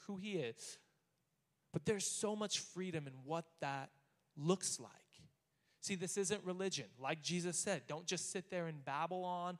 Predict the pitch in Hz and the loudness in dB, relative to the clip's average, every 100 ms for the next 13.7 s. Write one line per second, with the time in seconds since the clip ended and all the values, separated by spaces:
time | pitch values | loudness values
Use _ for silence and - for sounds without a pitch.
0 | - 165 - - 175 185 - 175 160 156 | -6 -2 2 4 2 0 -2 0 0 -2
1 | 170 165 160 156 147 135 127 147 151 165 | -2 -2 -2 -4 -4 -6 -6 -4 -4 -4
2 | - 156 143 139 - - 147 - 156 170 | -6 -6 -6 -8 -10 -8 2 2 2 -4
3 | 175 175 165 147 127 - 156 160 - 117 | -6 -4 -2 -2 -4 -8 -8 -6 -10 -10
4 | - - _ _ _ - 147 156 170 175 | -18 -20 _ _ _ -4 -2 -2 -4 -4
5 | 160 147 - - 175 - 165 131 - - | -4 -6 -6 -4 -2 -2 -6 -10 -14 -20
6 | _ _ _ _ _ _ _ _ _ _ | _ _ _ _ _ _ _ _ _ _
7 | _ - 151 139 156 165 165 147 139 143 | _ -4 -4 0 0 2 0 2 -2 -2
8 | 139 - 139 127 - _ - 139 135 139 | -4 -2 -4 -4 -14 _ -18 -8 -4 -4
9 | 143 139 - _ _ _ _ - - 131 | -4 -8 -12 _ _ _ _ -14 -4 -4
10 | - - 90 _ _ _ _ _ _ - | -4 -16 -18 _ _ _ _ _ _ -6
11 | 160 139 165 170 165 147 139 139 143 143 | -4 -2 -2 0 2 2 0 -2 -2 -2
12 | 165 - 156 160 135 135 151 151 127 - | -4 -4 -4 -6 -2 0 2 0 -4 2
13 | 131 - - 208 226 240 | 2 2 2 0 2 -2